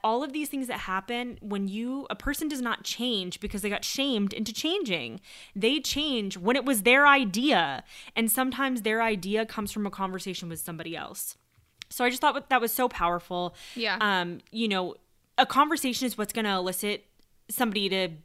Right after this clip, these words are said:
Speaker 1: like, take the time to think.
Speaker 2: Mm-hmm.
Speaker 1: And me telling somebody, you know, "Your mother would be proud of you because you're behaving just like her,"
Speaker 2: Mm.
Speaker 1: isn't gonna do the trick.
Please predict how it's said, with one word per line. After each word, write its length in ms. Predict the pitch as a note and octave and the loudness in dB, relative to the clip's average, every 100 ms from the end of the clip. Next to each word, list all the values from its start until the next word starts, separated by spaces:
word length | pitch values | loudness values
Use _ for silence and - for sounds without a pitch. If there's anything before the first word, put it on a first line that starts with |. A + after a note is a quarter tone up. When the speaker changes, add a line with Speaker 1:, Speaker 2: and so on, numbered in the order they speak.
| _ | _
Speaker 1:
like, 260 | - G3 F3+ | -4 -2 -2
take 200 | A3+ G3+ | -4 -4
the 80 | - | -2
time 200 | F#3 F3 | -2 -4
to 80 | E3+ | -8
think. 540 | - F3 G#3+ - - _ _ - | -4 -4 -4 -8 -16 _ _ -6
Speaker 2:
Mm-hmm. 320 | B3 B3 G3+ A3+ _ _ - | -4 -2 -4 -8 _ _ -4
Speaker 1:
And 320 | A#3 A3+ G#3+ G#3+ | 0 2 4 4
me 520 | G#3+ A3 B3 C#4 - | 4 2 2 0 -2
telling 580 | - G#3 G3+ G#3 A3 A#3 | -6 -2 0 0 0 -2
somebody, 720 | C4 A#3 A#3+ B3 B3+ C4 G3+ | 0 0 0 -2 -2 -4 -4
you 100 | G3 | -2
know, 280 | F#3 E3+ E3+ | 0 -2 -4
"Your 280 | F3+ G3+ | -2 0
mother 380 | G3+ F#3 F3+ G3+ | 2 2 2 0
would 220 | G3+ F3+ | 0 -2
be 340 | F3 F#3 F3+ F3+ | -4 -4 -2 -2
proud 340 | - G3 F3 F3+ | -4 2 2 4
of 140 | F#3 | -2
you 260 | G3 A3 A#3 | -2 -2 -2
because 720 | G3+ - G3 F3+ F3 F3 E3 | -4 -2 2 2 2 0 -4
you're 220 | F#3 F#3 | 0 0
behaving 440 | F3 F3+ F3+ F#3 F3+ | 0 0 2 2 0
just 240 | F3 - | -4 -2
like 200 | E3+ E3+ | -2 0
her," 380 | A3 A3 C4 D#4+ _ _ _ _ A#3 | 0 0 0 -4 _ _ _ _ -10
Speaker 2:
Mm. 280 | G#3 G3 G3+ _ _ - | -8 -10 -14 _ _ 2
Speaker 1:
isn't 160 | G#3+ F#3+ | 4 4
gonna 140 | F3+ E3+ | 0 -2
do 120 | E3 | -4
the 40 | |
trick. 400 | - A2 - - | -6 -8 -10 -16